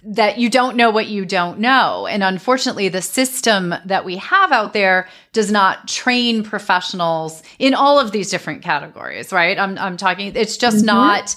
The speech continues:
Speaker 2: Mm-hmm.
Speaker 1: the training that's received. And so it's almost like you walk through the looking glass and there's a world
Speaker 2: That's right.
Speaker 1: before you're, you're trained in domestic violence awareness and understanding. And then
Speaker 2: Mm-hmm.
Speaker 1: there's the other side of it,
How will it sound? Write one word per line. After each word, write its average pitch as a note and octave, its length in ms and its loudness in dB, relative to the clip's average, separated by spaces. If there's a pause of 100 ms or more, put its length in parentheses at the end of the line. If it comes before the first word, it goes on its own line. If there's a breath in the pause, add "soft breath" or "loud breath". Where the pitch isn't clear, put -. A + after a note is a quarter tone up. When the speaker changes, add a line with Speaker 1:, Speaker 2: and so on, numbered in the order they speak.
Speaker 2:
Mm-hmm. B3 240 4
Speaker 1:
the A4 120 4
training G3+ 520 0
that's F3+ 260 0
received. F#3 480 -6
And F#3 160 -6
so G3+ 240 0
it's A3 200 -6
almost C4+ 440 0
like A3+ 200 0
you A3 100 -6
walk F3+ 400 0
through F#3 540 -2 (220 loud breath)
the F#3+ 100 0
looking F#3 400 -4
glass - 520 -8 (220 loud breath)
and F#3 160 -2
there's F#3 180 0
a F3+ 60 2
world A3 400 2
Speaker 2:
That's C4+ 160 -2
right. - 0 -
Speaker 1:
before B3+ 280 2
you're, A3+ 520 0
you're G3+ 720 -4
trained G#3 540 -2
in G3 340 -2
domestic F#3 460 -2
violence F#3 680 0
awareness F3+ 720 0
and E3+ 480 -2 (340 loud breath)
understanding. F3+ 1000 0
And F#3+ 240 0
then F3+ 200 4
Speaker 2:
Mm-hmm. F3+ 80 0
Speaker 1:
there's F3+ 260 0
the F3+ 180 -2
other D#3+ 260 -2
side D#3 380 -4
of D#3+ 120 -14
it, - 320 -8